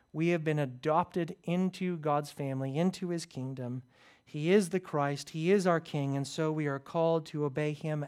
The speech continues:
as his humble servants. In a similar way, right, the moment a child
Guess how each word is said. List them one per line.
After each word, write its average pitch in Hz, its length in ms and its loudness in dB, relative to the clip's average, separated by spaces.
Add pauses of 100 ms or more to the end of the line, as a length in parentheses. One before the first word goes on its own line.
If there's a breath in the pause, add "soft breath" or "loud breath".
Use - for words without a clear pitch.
as 151 440 -4 (260 soft breath)
his 143 540 -4 (160 soft breath)
humble 143 540 -2
servants. - 680 -12 (1160)
In 147 60 0
a 147 40 2
similar 208 380 10
way, 165 380 6 (400)
right, 165 260 0
the 160 60 0
moment 180 280 10
a 160 40 6
child 180 540 8